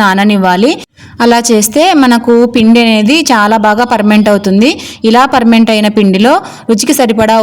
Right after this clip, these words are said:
ఉప్పు, కొద్దిగా వంట సోడా వేసుకొని బాగా కలుపుకొని ఇడ్లీ ప్లేట్లకి కొంచెం నూనెను కానీ లేదా నీళ్ళను కానీ అప్లై చేసుకున్న తర్వాత ఇడ్లీ పిండి కొంచెం కొంచెంగా వేస్తే మనము ఇడ్లీలను అయితే పెట్టుకోవచ్చు. ఇలాగా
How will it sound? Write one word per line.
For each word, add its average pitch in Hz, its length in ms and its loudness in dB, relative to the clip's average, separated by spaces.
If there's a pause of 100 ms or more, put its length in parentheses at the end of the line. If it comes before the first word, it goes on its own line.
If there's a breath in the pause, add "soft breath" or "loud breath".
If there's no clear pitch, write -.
ఉప్పు, 202 240 -4 (140)
కొద్దిగా 220 360 0 (100)
వంట 190 260 -2
సోడా 208 240 0 (100)
వేసుకొని 196 400 0 (220)
బాగా 190 320 0
కలుపుకొని 190 520 -2 (400 loud breath)
ఇడ్లీ 202 320 0
ప్లేట్లకి 220 480 -2 (140)
కొంచెం 226 400 2
నూనెను 220 380 2
కానీ 202 300 0
లేదా 220 200 2 (100)
నీళ్ళను 220 400 0
కానీ 208 220 0 (100)
అప్లై 208 300 0
చేసుకున్న 196 360 0 (100)
తర్వాత 180 300 0 (480 loud breath)
ఇడ్లీ 233 260 2
పిండి 240 360 0 (140)
కొంచెం 220 280 0 (100)
కొంచెంగా 208 500 0
వేస్తే 185 340 0 (480 loud breath)
మనము 208 280 2 (260)
ఇడ్లీలను 220 380 2
అయితే 285 160 -2
పెట్టుకోవచ్చు. 208 720 -2 (800)
ఇలాగా 226 360 2